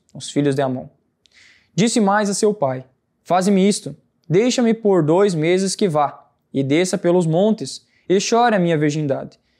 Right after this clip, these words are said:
eu e as minhas companheiras." E disse ele, "Vai," e deixou-a ir por dois meses. Então foi-se ela com as suas companheiras,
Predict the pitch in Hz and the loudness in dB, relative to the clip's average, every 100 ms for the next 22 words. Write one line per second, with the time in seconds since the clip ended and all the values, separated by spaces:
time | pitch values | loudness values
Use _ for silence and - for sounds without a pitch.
0 | _ - 160 196 208 190 151 160 180 196 | _ 0 2 4 2 0 0 -2 -4 -4
1 | 190 185 135 131 135 - _ _ 175 180 | -2 -2 -4 -6 -10 -18 _ _ -2 2
2 | 240 233 147 135 147 _ - 147 139 - | 2 2 0 0 -6 _ -6 -2 -2 -4
3 | - _ _ _ 139 143 135 - 165 175 | -20 _ _ _ -2 0 -2 0 2 2
4 | 147 160 180 180 - 147 147 156 139 160 | 2 2 2 0 0 2 2 0 -4 -12
5 | - - _ _ _ _ _ _ _ _ | -18 -20 _ _ _ _ _ _ _ _
6 | _ 156 147 190 214 214 185 208 214 - | _ -4 0 0 0 0 2 2 2 2
7 | 156 151 180 185 156 143 135 - 196 196 | 2 2 2 0 -2 -6 -4 0 2 0
8 | 185 165 139 156 180 180 | -2 -4 -2 0 2 0